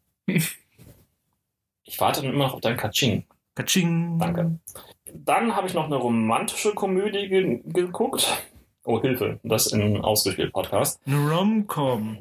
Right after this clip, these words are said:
Speaker 1: Ja, namens, äh, About Time ist der deutsche Titel entfallen. Ähm, ich glaube, es war endlich Zeit oder, naja, ich weiß es nicht.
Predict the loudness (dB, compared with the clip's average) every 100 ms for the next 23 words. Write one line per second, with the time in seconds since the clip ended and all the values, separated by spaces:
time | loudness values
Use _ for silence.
0 | -8 -2 2 2 0 -4 -2 -2 0 0
1 | 0 -2 -2 0 2 2 2 0 -4 -2
2 | 0 0 -2 -4 -2 0 2 2 0 -2
3 | 0 0 2 0 -2 0 2 2 0 -2
4 | -4 -4 -2 0 0 -2 -2 0 2 0
5 | -2 -8 -14 _ _ -2 0 2 0 0
6 | -2 0 0 0 -2 -4 0 2 2 0
7 | 0 0 -2 _ -8 -8 -4 0 2 2
8 | 0 0 -2 -8